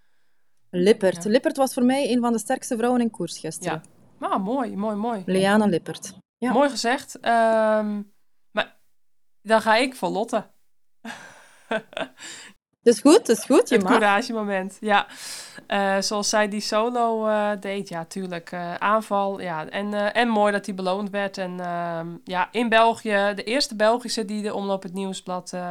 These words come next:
Speaker 2: won in de geschiedenis van, eh,
Speaker 1: En ze wist het niet,
Speaker 2: Nee.
Speaker 1: hè? Dat ze de eerste Belgische was die de omloop
Speaker 2: Ja.
Speaker 1: won.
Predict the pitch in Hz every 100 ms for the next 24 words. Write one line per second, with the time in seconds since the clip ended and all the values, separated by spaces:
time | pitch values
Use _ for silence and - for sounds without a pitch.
0 | 170 175 180 185 185 180 - 175 170 175
1 | - 180 175 175 170 170 - - - 214
2 | 208 220 - 381 240 247 330 254 - 214
3 | 226 233 208 247 - 202 220 240 233 220
4 | 220 226 220 214 208 202 190 202 226 294